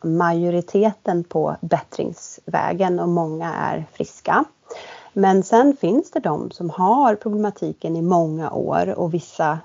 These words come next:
även, ja, liksom mer eller mindre livet igenom. Så att det är väldigt olika, men, eh, när vi pratar om det så vill jag också verkligen poängtera att det går att bli frisk. Så det är inte en, liksom,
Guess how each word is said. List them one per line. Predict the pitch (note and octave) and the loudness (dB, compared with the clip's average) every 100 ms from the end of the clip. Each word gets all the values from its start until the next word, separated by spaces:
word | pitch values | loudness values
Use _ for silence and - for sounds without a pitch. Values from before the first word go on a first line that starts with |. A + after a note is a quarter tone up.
| - | 2
även, | F#3+ E3 D3+ E3 - _ _ _ - | 2 2 -4 -8 -12 _ _ _ 0
ja, | G#3+ E3+ | 2 2
liksom | G#3 - F3+ D#3+ E3 - | 0 -6 -6 -6 -8 -2
mer | F#3 E3+ | 0 2
eller | E3 E3 | 0 -4
mindre | E3 D#3+ D#3+ E3 D#3 E3 - | -6 -8 -8 -6 -4 -6 -8
livet | F3 E3 D#3+ D#3+ _ - - | -4 -4 -2 -6 _ -18 -6
igenom. | F3 E3+ F3 F3+ | 0 0 2 0
Så | G3+ | -2
att | G3 - - - | -6 -16 -20 -12
det | - - | -2 4
är | B3+ B3+ A3+ | 6 6 6
väldigt | F#3+ E3+ - | 2 -4 -6
olika, | F#3+ F#3 A3+ G#3+ - D#3+ | -6 -4 -4 -4 -4 -4
men, | F#3 F3+ F3+ F3+ - _ _ | -4 -4 -4 -4 -8 _ _
eh, | - F3 F3 E3+ E3 D#3+ - | -6 -4 -2 -4 -6 -6 -2
när | F#3+ | 0
vi | G3 | 2
pratar | A3 G#3+ A3 | 4 2 2
om | G3 | 0
det | F3+ | -2
så | E3+ | -2
vill | F3 | -4
jag | E3 | -4
också | - - D#3+ - _ | -6 -6 -6 -8 _
verkligen | F3 F3+ E3 F3 E3+ E3 | -6 -6 -6 -6 -6 -6
poängtera | F3+ F3 - G3 F3 | -6 -4 0 2 2
att | D#3+ _ - | -2 _ -10
det | D#3 E3+ | 0 2
går | F#3 G3+ F#3 E3 | 4 4 4 2
att | - C#3+ | -4 -10
bli | D#3+ D#3+ D#3 D3+ D3 | -8 -6 -6 -6 -8
frisk. | - - - - - - _ _ _ _ _ | -2 -2 -4 -20 -20 -20 _ _ _ _ _
Så | - | -4
det | F#3 | 2
är | F#3 F#3+ F#3 | 6 6 6
inte | F#3 F3 E3 - F#3 | 4 0 -2 -2 0
en, | E3 D#3+ D#3 F3 | 0 -2 -6 -10
liksom, | D#3+ D3+ D3+ E3+ | -8 -8 -8 -12